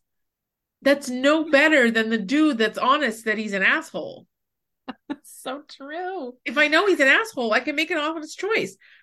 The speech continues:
Speaker 1: You don't need to show up with, you know, being kind and thoughtful is one thing, but doing it without this expectation of, "Well, I took you to dinner, I brought you flowers, therefore I should, I should get this and I should get that."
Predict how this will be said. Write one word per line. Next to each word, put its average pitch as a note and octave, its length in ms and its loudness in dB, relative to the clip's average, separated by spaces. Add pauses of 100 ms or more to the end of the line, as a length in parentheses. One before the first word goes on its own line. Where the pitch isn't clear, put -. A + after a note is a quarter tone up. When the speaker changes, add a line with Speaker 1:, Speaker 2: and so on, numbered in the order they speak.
(500)
Speaker 1:
You A#3+ 240 -2
don't D#4 320 0
need D4 260 -4
to C#4+ 60 -8
show B3+ 300 0
up D4+ 300 0
with, A#3 320 0 (460)
you C#4 120 -6
know, C4+ 200 0 (280)
being D4+ 260 0
kind D4 400 -2
and A3+ 220 -4
thoughtful C4 520 -2
is G3+ 140 -8
one F4 400 -6
thing, F3+ 400 -4 (300)
but A#3+ 140 0
doing E4 300 0
it D#4 120 -4
without B3+ 280 -2
this A#3 140 -6
expectation A#3 720 -4
of, F#3+ 120 -6 (160)
"Well, A#3 120 8
I C4+ 120 8
took E4 280 0
you A3+ 100 -2
to E3+ 60 -8
dinner, A#3 460 0 (180)
I D4 160 4
brought C4+ 240 2
you G#3 100 -6
flowers, A#3 600 2 (180)
therefore C#4 460 4
I C4 180 4
should, A3+ 300 -4
I B3+ 160 2
should A3 220 -14
get G#3+ 220 -6
this B3 240 0
and F#3+ 100 -4
I G#3+ 140 -4
should A3+ 200 -8
get F#3+ 200 -4
that." A#3+ 240 -2